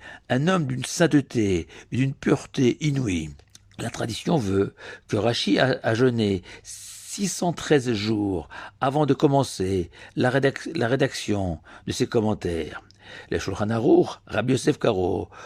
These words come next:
recommande que le Yerei Shamaim, l'homme qui craint le ciel, veillera à étudier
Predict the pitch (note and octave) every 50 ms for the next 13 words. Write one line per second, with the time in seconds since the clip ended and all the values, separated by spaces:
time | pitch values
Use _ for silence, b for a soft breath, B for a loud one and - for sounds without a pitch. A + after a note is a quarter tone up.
0 | B B B - A2+ G2+ - - B2 D#3 G3 G#3 G3+ E3 G#2+ G2 - B B B
1 | B B - A2+ A2+ B2 C3 C3 A#2+ E3+ G#3+ G#3+ - - C3 B2 B2 - - G#2+
2 | G2+ G2 F#2 F2+ E2 - B B B B B B A#2+ C#3 F3 F3+ E3 D3 - -
3 | A#2 - - - - F3 D#3+ C#3+ C3 - - - A2+ G2+ G2+ F#2+ F2+ E2+ D#2 -
4 | B B B B B F#2 F#2+ A#2 F3+ G#3 G3 F#3+ D#3+ D3+ D3 B2 A#2 G#2 F#2 -
5 | B B B B B - - B2 C3+ B2+ - B2+ B2 - A2+ G#2 F#2+ F#2 F2 E2
6 | D#2+